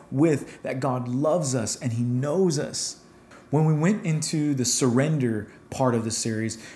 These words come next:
uh, we learned that the Bible teaches us that we are sinners. And this is a biblical truth. This is something that we learn about ourselves. We are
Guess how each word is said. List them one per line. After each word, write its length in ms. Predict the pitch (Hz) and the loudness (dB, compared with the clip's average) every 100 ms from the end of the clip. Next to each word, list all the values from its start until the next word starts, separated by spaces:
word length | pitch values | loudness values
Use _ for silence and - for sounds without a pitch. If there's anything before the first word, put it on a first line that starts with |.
| - | -8
uh, 280 | 120 110 107 | -4 -2 -2
we 200 | 127 190 | 0 0
learned 380 | 165 156 156 143 | 0 0 0 0
that 140 | 113 | -2
the 60 | 117 | -2
Bible 380 | 107 135 143 139 | 0 0 2 -2
teaches 320 | - 117 113 | -2 -4 -4
us 80 | 110 | -4
that 180 | 123 117 | -4 -2
we 140 | 120 | 0
are 80 | 123 | 0
sinners. 720 | - - 208 170 - - - | 0 0 0 0 -4 -8 -10
And 160 | 147 131 | 0 2
this 160 | 156 190 | 2 0
is 120 | 160 | -2
a 40 | |
biblical 640 | 143 113 143 127 139 - | -4 -2 -4 -2 -4 -4
truth. 580 | 120 - 143 123 - - - - - - | -8 -4 -4 -4 -6 -20 -20 -20 -20 -10
This 180 | 127 131 | -2 0
is 160 | 160 - | 0 0
something 400 | 151 139 151 135 | 0 0 -2 -2
that 320 | 110 98 - | -2 -4 0
we 160 | 127 123 | 2 2
learn 420 | 117 135 139 135 | 2 2 2 0
about 360 | 127 110 117 120 | -4 -2 0 0
ourselves. 540 | - 110 143 123 107 - - - | -4 -4 0 0 0 -6 -14 -2
We 200 | 139 151 | 0 2
are 260 | 131 107 | 0 -4